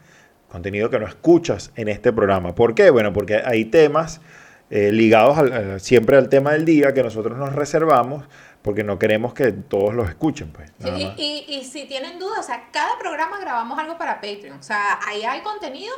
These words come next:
Speaker 2: de cada programa que hemos hecho. Sacamos una, una parte de ese contenido y lo grabamos solo para Patreon. Así que si pagas Patreon, vas a ver, ya hay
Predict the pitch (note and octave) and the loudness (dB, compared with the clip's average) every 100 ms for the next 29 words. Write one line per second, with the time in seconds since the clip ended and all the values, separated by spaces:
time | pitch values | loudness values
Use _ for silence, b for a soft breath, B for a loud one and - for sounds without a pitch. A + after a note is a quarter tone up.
0 | B3+ C4 C4 D#4+ A#4 G#4 E4 E4 G4+ F4+ | -8 -8 -6 -6 -6 -8 -8 -10 -12 -14
1 | F#4 G4+ A4+ - B4 b b b _ C#4+ | -12 -12 -14 -16 -18 b b b _ -10
2 | C4+ C4 C#4 - - F#4 - - C#4+ F4 | -6 -8 -10 -14 -10 -10 -10 -14 -14 -12
3 | F#4+ F#4 D4 C4 A#3 A#3 B3 E4+ F#4 F4+ | -10 -6 -6 -6 -8 -10 -10 -12 -14 -14
4 | D#4+ F#4 G#4+ G#4 B3 A#3+ A3+ A#3 B3+ - | -14 -14 -16 -14 -14 -10 -10 -10 -14 -18
5 | - C#4 C#4+ B3+ G3+ F3+ E3 E3+ F#3 A3+ | -12 -10 -10 -10 -12 -16 -18 -18 -16 -12
6 | - F#4 F4+ D#4 F4+ F#4 G#4 G4+ F#4+ D4+ | -10 -8 -2 -2 -2 -6 -10 -10 -12 -10
7 | B3 A#3+ C#4+ E4+ G4 A#3+ A#3+ D4 | -8 -6 -4 -4 -4 -6 -6 -6